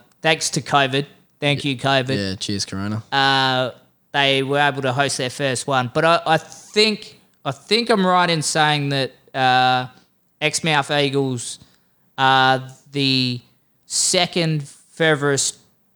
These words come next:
Speaker 1: travelling team, uh,
Speaker 2: Yeah,
Speaker 1: i-,
Speaker 2: we
Speaker 1: in, in the country.
Speaker 2: Yeah.
Speaker 1: So we do seven hundred and twenty Ks round trip?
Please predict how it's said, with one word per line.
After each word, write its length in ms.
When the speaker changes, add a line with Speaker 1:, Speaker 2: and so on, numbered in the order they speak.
Speaker 1:
travelling 600
team, 580
uh, 420
Speaker 2:
Yeah, 200
Speaker 1:
i-, 60
Speaker 2:
we 200
Speaker 1:
in, 240
in 160
the 80
country. 540
Speaker 2:
Yeah. 380
Speaker 1:
So 180
we 120
do 420
seven 540
hundred 680
and 800
twenty 580
Ks 520
round 260
trip? 220